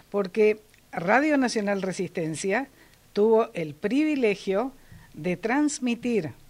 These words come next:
para todo el país, a través de Radio Nacional Resistencia,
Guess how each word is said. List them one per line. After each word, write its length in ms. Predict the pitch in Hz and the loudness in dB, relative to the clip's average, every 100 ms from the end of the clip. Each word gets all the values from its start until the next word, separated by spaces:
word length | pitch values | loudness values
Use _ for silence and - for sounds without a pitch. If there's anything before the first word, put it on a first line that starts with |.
| - | -10
para 220 | 165 151 | -8 -6
todo 280 | 147 190 247 | -4 0 2
el 120 | 269 | 2
país, 600 | 254 233 226 202 208 - - | 0 0 0 -2 -4 -10 -12
a 120 | 156 | -12
través 340 | 151 165 185 170 | -6 -4 -4 -4
de 280 | 165 170 - 151 | -4 -4 -8 -12
Radio 380 | 151 175 196 190 | -4 0 0 0
Nacional 480 | 180 151 170 165 170 | -2 -6 -6 -6 -4
Resistencia, 800 | 185 233 220 254 220 196 240 254 | -6 -6 -6 -2 -2 -2 -4 -6